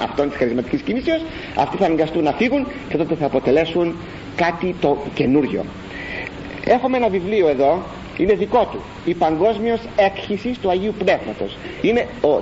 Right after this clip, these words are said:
τίτλος του βιβλίου. Αυτός γυρίζει όλη την Ιφίλιο, έχει έρθει στην Ελλάδα και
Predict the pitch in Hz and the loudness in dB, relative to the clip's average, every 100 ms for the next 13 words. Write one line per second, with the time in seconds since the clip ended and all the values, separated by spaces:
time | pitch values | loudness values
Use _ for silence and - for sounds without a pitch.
0 | - 240 233 226 208 190 151 131 - - | 0 -4 -2 -2 0 0 2 2 0 -10
1 | - - - 180 277 - 185 220 269 214 | -12 -4 0 2 2 0 -2 0 0 0
2 | 269 269 240 247 - 254 147 104 - - | 0 0 -2 -4 -2 -2 0 0 -2 0
3 | 220 233 - 196 151 139 127 120 107 - | 2 2 0 -2 2 4 4 2 -2 -8
4 | - - - - - 214 214 190 | -14 -14 -14 -14 0 4 4 2